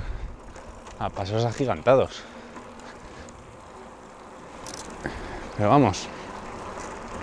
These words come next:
que siempre puede ir a peor y vamos a intentar que vaya mejor. Porque cuando le ven las orejas al lobo,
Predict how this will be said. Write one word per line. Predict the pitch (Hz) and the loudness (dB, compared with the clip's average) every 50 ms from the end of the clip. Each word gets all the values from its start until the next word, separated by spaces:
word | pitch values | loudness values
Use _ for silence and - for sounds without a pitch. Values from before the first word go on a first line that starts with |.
| - - - - - - - - - - - - - - - | -6 -6 -4 -4 -4 -4 -6 -8 -8 -8 -8 -8 -8 -6 -2
que | - 104 98 | -2 0 2
siempre | 104 107 107 113 113 | 4 8 8 10 10
puede | - 123 120 117 | 12 12 12 12
ir | 117 | 12
a | 113 | 10
peor | 107 - 117 127 135 - - - - - - - - - - - - - - - - - - - - - - - - - - - - - - - - - - - - - | 12 12 12 12 12 12 8 2 -12 -12 -12 -12 -12 -12 -12 -12 -12 -12 -12 -12 -12 -12 -12 -12 -12 -14 -14 -14 -14 -14 -14 -14 -14 -14 -12 -12 -12 -12 -14 -14 -6 0
y | - 104 95 90 87 82 | 2 4 6 6 4 4
vamos | 87 92 98 98 90 92 | 2 2 2 2 2 2
a | |
intentar | 90 82 90 87 85 - 87 | 0 2 2 2 4 4 4
que | 82 85 | 4 6
vaya | 87 87 87 87 87 | 6 6 6 6 4
mejor. | 95 104 - 208 175 - - - - - - - - - - - - - - - - - - - - - - - - - - - - - - - - - - - - - - - | 4 8 8 8 8 8 4 2 0 0 -4 -6 -6 -8 -10 -10 -10 -12 -12 -12 -12 -12 -12 -10 -10 -10 -10 -10 -10 -10 -12 -12 -12 -14 -14 -14 -14 -14 -14 -16 -16 -16 -10 -8
Porque | 110 92 85 85 85 80 - 90 90 87 80 82 85 82 80 85 87 87 - - - - - - - - - - - - - - - - - - - - - - - - - | -6 -6 -4 -6 -6 -2 2 4 6 6 6 6 4 2 0 -2 -4 -8 -10 -12 -12 -12 -12 -14 -14 -14 -14 -14 -14 -14 -14 -14 -14 -14 -14 -14 -14 -14 -14 -14 -14 -12 -12
cuando | - - - 98 | -10 -6 -4 0
le | 90 | 4
ven | 95 98 101 | 6 6 8
las | 101 101 95 | 8 8 8
orejas | 113 104 104 - 120 107 | 6 6 8 6 6 6
al | 110 104 104 110 | 8 8 10 10
lobo, | 117 120 127 143 165 | 12 12 10 8 6